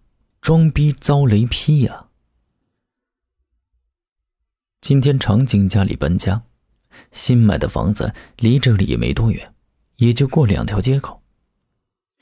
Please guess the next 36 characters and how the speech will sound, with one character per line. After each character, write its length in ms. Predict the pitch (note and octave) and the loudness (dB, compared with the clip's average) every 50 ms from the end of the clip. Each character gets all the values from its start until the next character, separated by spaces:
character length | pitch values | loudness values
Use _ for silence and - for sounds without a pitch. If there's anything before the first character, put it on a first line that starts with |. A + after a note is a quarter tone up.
| - - - _ _ - | -20 -20 -20 _ _ -4
宅 180 | - G2 F#2+ | -2 -2 -2
子 80 | - - | -2 -4
不 100 | - - | -6 -6
大， 280 | - - - - - _ _ _ _ _ _ _ _ _ _ | -4 -4 -6 -6 -10 _ _ _ _ _ _ _ _ _ _
就 180 | - - C#3 C3 | -4 -2 -2 -2
三 280 | C3 - - D3+ D3+ D3+ | 0 0 0 2 2 2
间 240 | C#3 D3 D3 D3+ | 2 2 2 0
房， 280 | C#3+ - - E2 G#2+ C#3 C#3+ - _ _ _ _ _ | 0 0 -2 -2 -2 -4 -6 -10 _ _ _ _ _
也 120 | - - A#1 | -8 -6 -6
没 200 | A1+ A#1+ B1+ G2 | -4 -4 -2 0
六 180 | B2 D3 A#2 | 0 0 0
十 140 | G#2 - - | -2 -4 -6
平， 200 | - - - - _ _ _ _ _ _ _ _ _ _ _ _ _ - - - _ _ | -8 -10 -12 -16 _ _ _ _ _ _ _ _ _ _ _ _ _ -20 -20 -20 _ _
拉 180 | - A2 A2 A2 | 0 2 2 4
了 80 | G#2 G2+ | 2 2
小 160 | G2 - - | 2 0 -2
围 180 | A1 B1 D2+ | -2 0 -2
墙， 220 | F#2 - - - - _ _ _ _ _ _ _ _ _ _ _ _ _ _ | -2 -2 -6 -12 -16 _ _ _ _ _ _ _ _ _ _ _ _ _ _
所 260 | - - - A#2 A2 | -12 -4 -2 0 2
谓 140 | A2 A#2+ B2+ | 2 2 2
的 80 | B2+ D#3 | 2 2
院 340 | D3+ D3 E3+ D3 G#2+ F#2+ F#2 | 2 2 2 2 2 2 0
子 220 | - - - - - - - _ _ _ | -2 -4 -8 -8 -12 -20 -20 _ _ _
都 140 | - G#2 G2 | 0 2 4
没 120 | G2+ G2+ G#2 | 4 4 4
一 200 | G2+ G2+ G2+ - | 4 2 2 0
尺 180 | - - - | -2 -4 -6
来 160 | - - - | -6 -6 -6
宽， 300 | - - - F#2+ G2+ A#2 A#2 _ _ _ _ _ _ _ _ _ _ _ | -6 -4 -4 -4 -4 -4 -6 _ _ _ _ _ _ _ _ _ _ _
拐 260 | - A2+ A2 B2+ D3+ | -2 0 2 2 2
角 380 | D3 A2 - - - - - - - - _ _ _ - | 2 0 0 -2 -4 -6 -6 -8 -12 -20 _ _ _ -2
搭 160 | - G2+ G#2+ | 0 2 2
了 80 | G2+ G2 | 2 0
个 80 | - | -2
厨 180 | - - - G2+ | -4 -2 -2 -4
房， 320 | - - - A1+ A#2 - | -2 -4 -6 -6 -8 -10